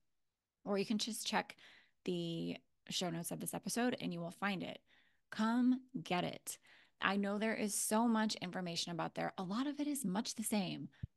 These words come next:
Five steps to declutter your house. You know, <laughs> here's the checklist to declutter this area of your house. But none of them really show you the full scope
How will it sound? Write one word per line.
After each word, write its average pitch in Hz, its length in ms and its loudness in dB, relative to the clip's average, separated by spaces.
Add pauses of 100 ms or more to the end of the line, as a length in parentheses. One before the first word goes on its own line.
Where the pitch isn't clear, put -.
Five 269 200 2
steps 247 280 0
to 233 100 -4
declutter 220 280 0
your 202 180 0
house. - 420 -2
You - 80 4
know, 214 240 4 (160)
<laughs> - 140 -20
here's 220 260 0
the 254 60 4
checklist 220 460 0
to 220 60 -4
declutter 190 400 0
this 180 160 -4
area 175 260 0
of 160 60 -6
your 170 140 -4
house. 165 360 -4 (580)
But 214 180 6
none 196 220 2
of 226 120 2
them 226 200 4
really 185 240 0
show 165 320 0
you 156 480 -2 (380)
the 175 80 -4
full 185 680 2 (100)
scope - 680 2